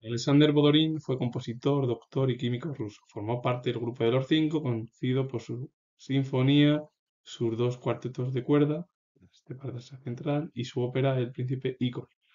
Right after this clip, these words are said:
César Cui fue compositor e ingeniero militar ruso, formó parte del círculo de Belayev y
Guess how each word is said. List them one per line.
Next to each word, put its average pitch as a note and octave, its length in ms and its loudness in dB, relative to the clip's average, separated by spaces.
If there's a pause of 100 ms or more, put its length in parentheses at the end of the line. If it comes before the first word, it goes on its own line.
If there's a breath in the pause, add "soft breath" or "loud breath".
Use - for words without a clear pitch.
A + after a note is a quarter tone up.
(540)
César C#3 480 2
Cui D#3 400 4
fue B2 320 0
compositor A#2+ 520 -2
e B2+ 40 4
ingeniero B2 420 0
militar B2 380 -2
ruso, D3+ 240 0
formó A#2+ 340 -2
parte A#2 560 -4
del C#3+ 160 -8
círculo B2+ 360 -2
de A2 240 -6
Belayev A2 960 0
y B2 260 -2